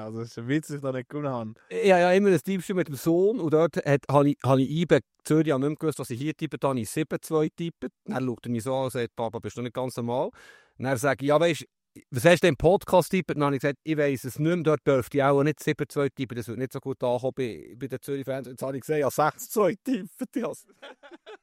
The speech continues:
Speaker 1: Also mein fünf null ist sicher näher gewesen, auch wenn du in der Tordifferenz so näher bist als ich, mein fünf null ist sicher näher gewesen als sechs zwei. Und zwar aus Gründen, weil die zwei Goal, ich weiss nicht, wo die sollen fallen vom F C Z.
Speaker 2: Ja, ja.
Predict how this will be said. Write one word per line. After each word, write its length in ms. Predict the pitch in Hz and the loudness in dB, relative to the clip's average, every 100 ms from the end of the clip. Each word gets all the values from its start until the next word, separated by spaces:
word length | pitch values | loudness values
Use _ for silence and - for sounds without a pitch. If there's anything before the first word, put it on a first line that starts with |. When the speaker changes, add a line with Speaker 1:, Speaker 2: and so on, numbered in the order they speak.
| 415 - _ 359 _ _ _ 403 392 311 | -20 -20 _ -20 _ _ _ -20 _ _
Speaker 1:
Also 240 | - 151 160 | -2 0 0
mein 180 | 185 | 2
fünf 400 | 196 214 190 220 | 6 6 8 6
null 140 | 202 180 | 4 0
ist 100 | 156 | 0
sicher 240 | 185 175 | -2 0
näher 280 | 160 175 190 | 4 6 6
gewesen, 360 | 180 165 180 170 | 2 -4 0 2
auch 80 | |
wenn 140 | 156 170 | 2 2
du 80 | 175 | 0
in 80 | |
der 80 | 160 - | 0 -2
Tordifferenz 680 | 160 190 214 160 160 165 160 | 0 2 0 -4 -2 -2 -4
so 60 | 147 | -4
näher 300 | 151 180 165 | -2 0 -2
bist 160 | 156 | -4
als 80 | 151 | -2
ich, 160 | 156 147 | -4 -4
mein 140 | 147 | -8
fünf 280 | - 165 175 | -2 -2 0
null 80 | 165 | -4
ist 100 | 143 | -8
sicher 160 | 131 147 | -8 -2
näher 160 | 151 | -2
gewesen 180 | 160 139 | -2 -6
als 140 | 127 - | -6 -2
sechs 280 | 147 - | -2 -2
zwei. 240 | - 139 139 _ _ - | -4 -2 -2 _ _ -14
Und 160 | 170 | -12
zwar 300 | - 139 139 113 | 0 2 2 0
aus 140 | 135 - | -2 -2
Gründen, 400 | 147 160 165 135 | -4 -4 -4 -2
weil 160 | 127 - _ _ _ | -4 -6 _ _ _
die 80 | 135 | -10
zwei 300 | - 135 135 | -6 -2 0
Goal, 260 | 139 160 156 | 2 0 -2
ich 80 | 131 | -2
weiss 160 | 127 | -2
nicht, 120 | 143 143 | -2 0
wo 140 | 139 | 2
die 380 | 127 - - 135 | 0 -4 -4 0
sollen 180 | 135 127 | 0 2
fallen 240 | 143 165 | 4 4
vom 160 | 156 170 | 2 -2
F 180 | 156 - | -4 -6
C 100 | 143 | -6
Z. 120 | 113 120 | -2 0
Speaker 2:
Ja, 120 | |
ja. 80 | 123 | -2